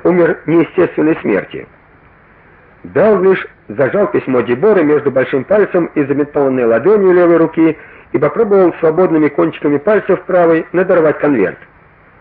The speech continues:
Прочная бумага не поддавалась. Лэтим нетерпеливо сказал: "Дайте-ка я". Длинные, жёлтые от никотина пальцы легко вскрыли конверт. Лэтим протянул его Далглишу со словами:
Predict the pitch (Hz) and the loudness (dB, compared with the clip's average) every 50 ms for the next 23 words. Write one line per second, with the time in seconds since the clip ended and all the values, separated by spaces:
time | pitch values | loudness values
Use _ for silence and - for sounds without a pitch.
0 | _ _ _ - 123 143 165 160 - 175 160 151 151 151 165 175 175 190 175 175 | _ _ _ -2 0 0 0 0 0 0 0 2 2 2 2 2 2 2 0 0
1 | 175 180 170 160 185 170 131 101 82 78 80 - - - - _ _ _ _ _ | 0 -2 -4 -2 0 0 0 0 -2 -4 -6 -10 -12 -18 -20 _ _ _ _ _
2 | _ - - 110 135 190 - - 214 208 - - - 135 127 160 139 - - 139 | _ -6 -2 0 0 0 2 0 -2 -2 -2 -4 -4 -2 0 0 -2 -2 0 0
3 | 151 156 156 151 - 165 147 117 104 82 73 69 - - _ _ _ _ _ _ | 0 0 0 0 0 -2 -2 -2 -2 -4 -6 -6 -10 -18 _ _ _ _ _ _
4 | _ _ _ - 120 226 254 226 - 147 - 139 117 98 87 82 78 - - - | _ _ _ -4 0 0 0 2 0 0 0 2 2 2 2 0 -2 -6 -12 -20
5 | _ _ _ _ _ _ _ _ _ _ _ _ _ _ _ _ _ _ _ _ | _ _ _ _ _ _ _ _ _ _ _ _ _ _ _ _ _ _ _ _
6 | _ _ - 101 95 113 170 220 233 202 185 175 170 165 151 120 156 185 196 180 | _ _ -14 -8 -4 0 2 2 2 2 2 2 2 2 2 2 2 2 2 2
7 | - 175 160 147 - 147 135 - 143 - 185 175 165 143 - 165 175 180 180 - | 2 2 0 0 0 -2 -4 -4 -4 -2 0 0 0 0 0 0 -2 -2 -2 -2
8 | 160 143 143 - - 185 175 - - - 156 156 156 143 - 143 127 98 87 85 | -2 -2 -2 -2 -2 -2 -2 -2 -2 -2 0 0 0 0 0 -2 -2 0 -2 -2
9 | - - - - _ _ _ _ _ _ - 98 113 151 202 196 - 208 - - | -4 -8 -16 -20 _ _ _ _ _ _ -6 -2 0 0 0 0 0 -2 -2 -2
10 | 147 - 135 151 170 175 156 151 160 160 151 120 139 165 180 165 151 160 151 - | -2 -2 0 2 2 2 2 2 2 2 2 2 2 2 2 2 0 0 -2 0
11 | - 147 135 - - - - 160 151 131 104 90 85 78 69 64 | 0 -2 -2 -2 -4 -4 -2 0 0 0 0 -2 -4 -6 -10 -12